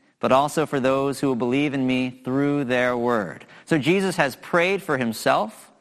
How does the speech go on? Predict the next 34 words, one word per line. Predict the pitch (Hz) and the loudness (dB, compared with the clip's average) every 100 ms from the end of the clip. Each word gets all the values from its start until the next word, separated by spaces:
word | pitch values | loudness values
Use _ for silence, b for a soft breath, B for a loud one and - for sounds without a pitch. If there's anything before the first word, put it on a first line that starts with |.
| b - | b -4
in | 123 | -2
the | |
beginning | 117 135 135 | 2 2 0
of | 131 | 0
John | 113 123 117 | 0 0 0
seventeen. | 127 120 123 143 | -2 -2 -4 -4
He's | 127 - | -4 0
now, | 131 143 143 B - | 2 2 0 B -4
he's | 139 120 | -2 0
prayed | - 156 - | 2 2 2
for | 135 | 0
his | 127 113 | 0 -2
disciples, | 107 135 170 190 170 | 2 2 2 -2 -2
and | 131 123 | 0 0
now | 151 214 240 233 | 2 2 0 -2
he | 185 | -2
turns | 160 160 143 165 202 214 B B | -2 -2 -2 -2 -4 -6 B B
and | 147 | 2
he | 170 | 2
prays | 190 - 185 196 208 202 175 123 107 - b b b b _ | 0 0 2 2 -2 -2 -4 -4 -10 -14 b b b b _
for | - 214 196 | 2 4 4
you. | 165 214 302 370 254 - - - _ _ _ _ _ _ _ _ _ | 2 2 2 0 -2 -8 -20 -20 _ _ _ _ _ _ _ _ _
He | - 214 | 0 2
prays | 220 202 196 190 | 4 4 2 0
for | 208 214 | 0 0
me. | 226 269 | 2 2
He | 220 | 0
prays | 208 233 233 | 0 0 0
for | 185 240 240 | 2 0 2
every | 233 277 269 269 262 | 2 2 0 -2 -2
single | 262 254 247 233 | 0 0 0 0
one | 240 254 | 0 -2
of | 240 | -2
us | 180 - - - | -2 -4 -12 -20